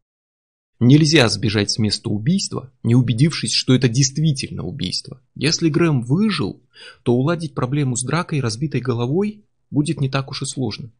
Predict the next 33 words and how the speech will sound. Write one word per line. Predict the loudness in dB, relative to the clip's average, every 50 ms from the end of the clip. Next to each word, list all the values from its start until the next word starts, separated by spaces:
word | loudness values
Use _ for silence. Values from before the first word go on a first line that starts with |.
| _ _ _
Но | 4 6 6
убийство | 6 6 6 4 4 4 4 2 2 2 2
куда | 2 0 -2 -2 -2 0
серьёзнее, | 0 0 2 4 4 4 2 0 -2 -4 -2
даже | 2 2 2 4 2
в | 2 2
Лойчестере | 4 4 4 4 4 2 -4 -6 -8 -6 -4 -4
убийцу | -2 -2 -2 0 0 0 0 0 -4
будут | -4 -2 -2 -4 -4 -6 -4
искать. | -6 -6 -6 -6 -8 -8 -12 _ _ _ _ _ _ _ _ _ _ _ _
Он | -2 0 0 2
должен | 2 2 0 0 0 -2 -6
знать | -6 -8 -8 -10 -8 -10
наверняка. | -12 -10 -10 -12 -14 -14 -14 -16 -16 -16 _ _ _ _ _ _ _ _ _ _ -20 -20 -20 _ _
И | 0 0
Ахиру | 0 0 0 0 -2 0 0 -2
взял | -2 -4 -4 -4 -4 -4
руку | -4 -6 -8 -10 -16
тела, | -16 -16 -16 -16 -18 _ _ _ _ _ _ _
сжал | -12 -10 -6 -4 -4 -4
запястье. | -2 -4 -6 -6 -6 -10 -10 -10 -10 -10 -18 -20 _ _ _ _ _ _ _ _ _
Пульса | -4 -4 -4 -4 -4 -6 -8
не | -8 -10 -12
было. | -14 -16 -18 -18 _ _ _ _ _ _ -20 _ _ _ _ _ _ _ _ _ _ _ _ _ _ _ _ _ _ _ _
Старушка | _ -4 0 2 2 2 0 -2 -4 -4
смотрела | -2 -2 0 2 2 2 2 2 0 0
на | -2
него | -2 -4 -2 -2 -2
и | -2 -2
не | -2 -4
двигалась | -2 -4 -4 -4 -4 -4 -2 -2
с | -2 -2
места. | -2 -6 -8 -8 -10 -16 -20